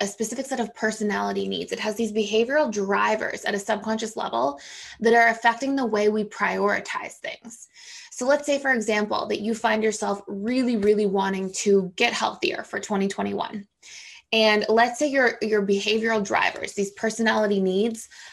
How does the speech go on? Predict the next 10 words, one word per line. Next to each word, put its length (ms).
have 140
a 60
lot 300
to 100
do 160
with, 100
like, 240
relationships, 1080
family, 640
friendships, 1000